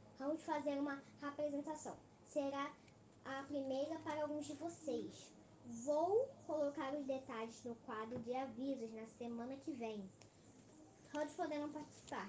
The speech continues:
disse ela. As crianças se en-, entrou,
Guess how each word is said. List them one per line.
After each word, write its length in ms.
disse 320
ela. 220
As 220
crianças 760
se 260
en-, 300
entrou, 720